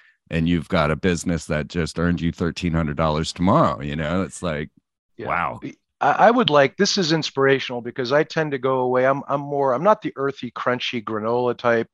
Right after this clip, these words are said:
Speaker 2: guy, kind of guy that, you know, walks around barefoot and praises nature and all this. But, but I've been tending to go more into the analog world, if you know what I mean, as the years have been going by, and less into the digital world.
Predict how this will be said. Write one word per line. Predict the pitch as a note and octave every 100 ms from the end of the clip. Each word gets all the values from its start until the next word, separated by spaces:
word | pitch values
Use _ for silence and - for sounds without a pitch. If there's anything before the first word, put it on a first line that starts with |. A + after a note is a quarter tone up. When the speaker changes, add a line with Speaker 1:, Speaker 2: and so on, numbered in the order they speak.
| - -
Speaker 2:
guy, | A#2 -
kind | - A2+
of | A2
guy | A2+ A2+ A2+
that, | G#2+ _ - - - -
you | A#2
know, | A2 G#2+
walks | A2 A2 -
around | A2+ A2 G2
barefoot | G#2+ G#2+ - A2 G#2+
and | G2 G2
praises | - G#2 G2+ G2 F#2
nature | G2+ G2+ - G2+
and | G2+
all | G2+
this. | G#2 G2+ - - - - - -
But, | A2 G#2 -
but | A#2+
I've | A#2 A#2+
been | A#2+
tending | - B2 A#2 A2+
to | A2+
go | G#2 A2
more | G#2+ A2
into | A2 A2 A2+
the | G2+
analog | - G2+ A#2 A#2 A#2 A#2+
world, | A#2+ A#2+ A#2+
if | A2+ -
you | A2
know | A2+
what | A#2
I | A#2+
mean, | A#2 A#2+ B2+
as | G2+ G#2
the | G2
years | G#2 G#2+ A2+
have | A#2 G#2+
been | A#2
going | A#2 A#2+ A2+
by, | A#2 A#2
and | G2+
less | G#2 -
into | G#2+ -
the | A2 F#2+
digital | G2+ G#2 A#2+ A#2+
world. | A#2+ B2 C3